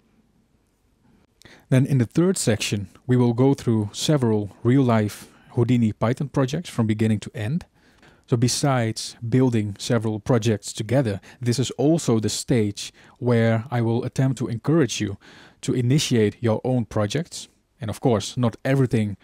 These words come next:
will go right, right away. And that brings us to the next stage. So as you can see in this illustration, both section two and two B are focused on tools, skills, and principles,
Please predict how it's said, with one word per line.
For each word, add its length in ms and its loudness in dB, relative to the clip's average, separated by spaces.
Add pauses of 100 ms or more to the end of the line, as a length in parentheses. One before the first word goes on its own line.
(140)
will 220 0
go 320 0
right, 400 -2 (360)
right 140 0
away. 360 0 (400)
And 100 0
that 220 0
brings 400 0
us 240 -4 (100)
to 80 -6
the 100 -2
next 380 -6
stage. 520 -4 (500)
So 180 4
as 180 2
you 80 4
can 140 2
see 340 2
in 100 0
this 220 0
illustration, 800 0 (160)
both 460 2
section 460 -2
two 320 -2
and 100 -4
two 180 0
B 360 -4 (380)
are 200 2
focused 480 -2
on 160 -4
tools, 540 -4
skills, 460 0
and 260 -4
principles, 580 -4